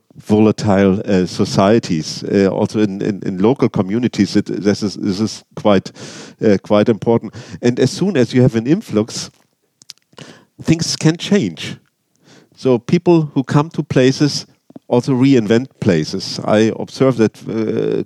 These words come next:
quite a lot in the environment of Berlin, so in, in, uh, in Brandenburg, uh, where one village differs from the other, uh, simply because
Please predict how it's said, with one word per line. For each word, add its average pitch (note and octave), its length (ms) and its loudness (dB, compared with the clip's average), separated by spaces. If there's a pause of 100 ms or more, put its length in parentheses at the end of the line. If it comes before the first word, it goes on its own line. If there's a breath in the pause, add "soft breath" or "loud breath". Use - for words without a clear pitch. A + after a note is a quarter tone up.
quite A2 280 0
a A2 40 2
lot A2+ 220 2
in G#2 140 -2
the G2+ 240 2
environment G2 500 0
of G#2 180 -4
Berlin, C3+ 360 2
so A2 180 -4
in, G2 180 -4
in, G2 600 -2
uh, F#2+ 280 -2
in G#2 120 -4
Brandenburg, A#2+ 680 0 (500 loud breath)
uh, A2 340 2
where A2+ 280 2
one B2+ 300 0
village C#3 560 2
differs C3 380 2
from A2 240 -2
the G#2 100 4
other, C3 320 2 (480 loud breath)
uh, - 40 -4
simply D#3 360 -2
because B2+ 480 0